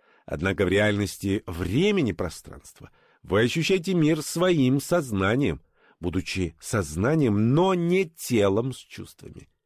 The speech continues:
Эта реальность существует за пределами ваших чувств. Вы получаете доступ к этой сфере, когда полностью находитесь в настоящем моменте,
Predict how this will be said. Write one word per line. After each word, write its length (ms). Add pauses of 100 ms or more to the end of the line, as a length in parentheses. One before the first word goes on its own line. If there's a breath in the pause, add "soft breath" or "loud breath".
(320 soft breath)
Эта 200
реальность 440
существует 560
за 160
пределами 560
ваших 320
чувств. 400 (400)
Вы 120
получаете 500
доступ 460
к 80
этой 180
сфере, 480
когда 260
полностью 560
находитесь 540
в 60
настоящем 500
моменте, 560